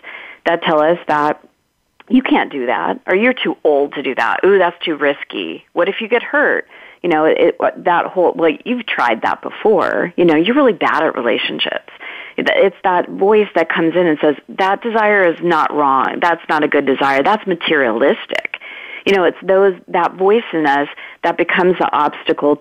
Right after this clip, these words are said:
to that desire. Now, let me list them, and then we can dive into wherever you wanna go with these.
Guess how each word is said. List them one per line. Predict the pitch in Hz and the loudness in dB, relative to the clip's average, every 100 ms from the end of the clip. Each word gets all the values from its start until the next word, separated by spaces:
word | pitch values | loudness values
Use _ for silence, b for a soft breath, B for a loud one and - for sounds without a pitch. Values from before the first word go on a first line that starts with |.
| - | 2
to | 143 | 2
that | 135 131 - | 2 0 0
desire. | 165 214 165 - 50 - _ - | 0 2 0 -2 -4 -10 _ -2
Now, | 143 135 - _ _ - 151 - - | 0 0 -2 _ _ -14 -12 -6 0
let | 156 | 2
me | 165 156 | 2 4
list | 165 165 - | 2 2 -4
them, | 139 | -2
and | 143 | -2
then | 139 | -2
we | 143 | -4
can | - 143 | -2 0
dive | 139 135 | 0 0
into | 143 143 - 139 131 | 0 -2 -2 -2 0
wherever | 139 139 | 0 0
you | 139 131 | -2 -2
wanna | 135 | -2
go | 135 170 | 2 2
with | 156 | 0
these. | 113 | -4